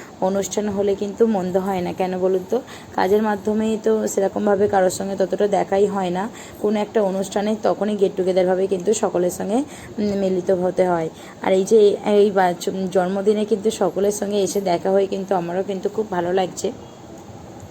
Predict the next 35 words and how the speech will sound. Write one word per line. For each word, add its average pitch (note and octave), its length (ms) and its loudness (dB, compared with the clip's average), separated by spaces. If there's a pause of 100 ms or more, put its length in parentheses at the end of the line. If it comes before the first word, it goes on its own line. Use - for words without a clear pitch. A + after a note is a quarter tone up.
(400)
বিদেশে G3+ 380 4
এইগুলো G3+ 340 6
কিন্তু G#3+ 280 0
পাওয়া G3+ 300 4
মানে G3+ 320 0
একদম G3+ 400 0
কি G#3+ 140 0
বলবো, F#3 240 2
অনেক F#3 300 0
কিছু, G3+ 200 0
একটা G3+ 160 0
বড় F3+ 300 0
কিছু - 340 0
পাওনার F3+ 360 2
মতন। F3 320 -2 (400)
কারণ G3+ 260 2
এখানে G3 500 0
তো G#3+ 180 4 (320)
মানে F#3+ 280 -2 (240)
দেশের F#3 260 0
মতন G#3 300 0
তো - 60 2 (100)
অনেক F#3+ 300 -2 (200)
সবাই G#3 340 2
আমরা A3 220 4
একসঙ্গে G#3+ 360 0
এখানে G#3+ 240 2
থাকি A3 320 0
না, G3+ 140 0
চারিদিকেই F#3+ 600 0
রয়েছি A3 420 0
ছি-, - 200 -8
ছড়িয়ে G3 340 2
ছিটিয়ে, G4+ 280 2
তাও G3+ 220 2